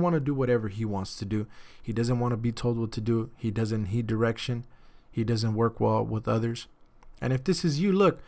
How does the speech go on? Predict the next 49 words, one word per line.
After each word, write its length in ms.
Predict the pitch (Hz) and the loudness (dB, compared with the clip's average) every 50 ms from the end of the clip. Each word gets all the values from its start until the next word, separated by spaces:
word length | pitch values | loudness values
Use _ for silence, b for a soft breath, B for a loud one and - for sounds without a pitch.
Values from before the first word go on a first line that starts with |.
| b b b b b b b | b b b b b b b
you 100 | - 151 | -2 -2
probably 520 | 139 - - 185 208 214 220 220 214 190 170 | 2 4 6 6 6 4 2 2 2 2 4
need 240 | 160 165 175 160 | 4 6 4 4
an 80 | 160 165 | 4 2
attitude 420 | 175 208 247 233 180 - - 117 | 2 2 0 -2 -2 0 -2 -2
change. 500 | 104 - - 113 104 90 98 - - - - - - - - | -2 -2 -4 -4 -4 -6 -8 -10 -12 -14 -16 -20 -18 -12 -12
L-, 140 | - - - - | -12 -10 -10 -6
we 260 | 135 131 139 156 165 | -2 2 4 6 6
all 240 | 165 165 175 175 165 | 8 8 8 8 6
grow 220 | 147 156 151 147 | 6 6 4 4
tired, 500 | 131 - - 135 131 135 120 107 101 92 - - - - - - - | 4 2 2 2 4 4 2 2 0 -2 -6 -16 -20 -20 -12 -6 -6
okay, 340 | 113 - - 127 123 120 | -6 -4 0 0 2 2
of, 220 | 117 113 104 - - | 2 2 0 -2 -4
of 200 | - 117 107 104 | -6 -6 -4 -2
listening 520 | 107 110 123 123 - - 131 127 123 123 | -2 0 0 0 0 0 0 0 0 0
to 100 | - - | -2 -4
people. 380 | 110 - - 127 127 - 127 123 | -6 -2 -2 -2 0 2 2 2
We've 160 | 117 110 104 | 2 0 -2
been 160 | - 107 104 | -2 -6 -4
doing 200 | 104 113 113 117 | -2 -2 0 0
it 120 | 110 104 98 | -2 -2 -2
our 80 | 92 | -4
whole 320 | 101 - - - 131 127 127 | -6 -6 -2 0 2 2 4
lives. 400 | 123 120 117 117 117 113 107 107 | 4 2 2 2 0 0 -2 -4
We've 120 | 101 101 | -6 -6
been 240 | 107 107 101 101 98 b b b b b b b | -4 -6 -6 -6 -8 b b b b b b b
submitting 480 | b - - 120 110 110 113 117 117 117 | b -12 -8 -4 -2 -2 0 0 -2 -2
to 160 | - - - | -2 -2 -2
our 100 | 113 110 | -2 -2
parents 440 | 110 - - 113 113 110 113 110 - | 0 -2 -2 -2 0 -2 -2 -4 -6
for 200 | - - 107 104 | -6 -6 -4 -4
a 60 | 98 | -4
very 240 | 101 107 107 110 113 | -2 -2 -2 0 0
long 280 | 107 107 107 104 104 104 | 0 0 -2 -4 -4 -6
time. 380 | - - 113 110 110 110 110 110 b b b b b b b | -6 -4 -2 -2 -2 -2 -4 -8 b b b b b b b
But 180 | - - - - | -8 -8 -6 -2
this 280 | - 135 135 131 - | 0 0 2 0 -2
is 200 | - 123 107 - | -6 -10 -12 -8
different. 420 | - 117 117 113 - - - - - - - - | -4 -4 -4 -4 -4 -8 -10 -10 -12 -14 -8 -4
You 140 | 113 120 | -4 -2
have 260 | 98 - 151 143 139 - | 0 0 0 0 -2 -2
to 100 | - 117 | -4 -6
think 400 | - - - 123 123 113 - - | -6 -4 -4 -4 -4 -4 -4 -6
of 160 | - 101 101 | -8 -8 -6
the 80 | 104 | -8
crown 500 | 104 - - - - 117 123 123 120 - - | -8 -4 -4 -4 0 2 2 2 2 0 -6
at 120 | - - - | -12 -12 -10
the 200 | 95 - - - | -10 -10 -8 -4
end, 340 | 117 131 131 117 101 101 | -2 -2 -2 -2 -4 -6